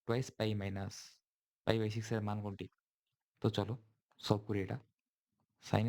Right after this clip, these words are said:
square twice pi minus pi by six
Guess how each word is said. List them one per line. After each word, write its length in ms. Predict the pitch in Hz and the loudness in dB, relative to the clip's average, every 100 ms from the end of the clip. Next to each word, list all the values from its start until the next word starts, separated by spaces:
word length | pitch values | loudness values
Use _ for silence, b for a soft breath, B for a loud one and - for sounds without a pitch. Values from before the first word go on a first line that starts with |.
| 117 | 0
square 300 | - 98 104 160 _ _ _ _ _ _ _ _ _ _ _ _ _ _ _ _ | -4 -2 -2 -4 _ _ _ _ _ _ _ _ _ _ _ _ _ _ _ _
twice 280 | - 113 120 - | 2 2 0 -4
pi 100 | 107 101 | -2 -2
minus 260 | 98 101 127 - - | -2 -2 -4 -4 -2
pi 100 | 98 101 | 0 0
by 100 | 98 - | -2 -2
six 120 | 98 | -6